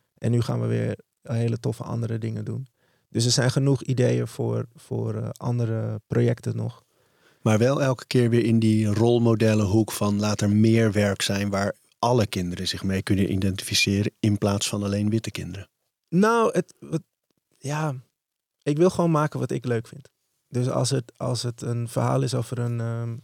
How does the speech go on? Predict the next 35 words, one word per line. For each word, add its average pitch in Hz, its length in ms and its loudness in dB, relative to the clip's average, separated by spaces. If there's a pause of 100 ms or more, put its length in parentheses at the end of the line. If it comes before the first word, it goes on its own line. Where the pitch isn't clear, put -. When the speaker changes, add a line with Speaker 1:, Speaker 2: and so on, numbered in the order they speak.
(280)
Speaker 1:
een 120 120 -4
wit 120 180 0
jongetje, 127 520 -4 (840)
dan 120 180 -4
moet 123 160 -2
ik 113 80 -4
dat 117 180 -4
gewoon 113 180 -8
kunnen 113 260 -8
doen. 113 300 -8 (760)
Ehm, 110 520 -8 (760)
bijvoorbeeld, 123 640 -4 (160)
weet 113 180 -6
je. 151 180 -6 (240)
Eh, 120 300 -2
dus 120 160 -4
ik, 131 160 -8
dus 127 180 -4
ik, 135 200 -4 (400)
ik 127 160 -4
ben 143 160 2
wel 151 180 6
bewust 143 420 2
van 131 260 0
dat, 127 260 0
dat, 120 380 -8 (180)
dat, 117 380 -10
dat 117 140 -6
het 117 120 -6
belangrijk 123 480 -2
is 120 200 -6
om, 113 260 -8
ehm, 107 420 -8 (400)
om, 107 280 -8
ehm, 104 400 -10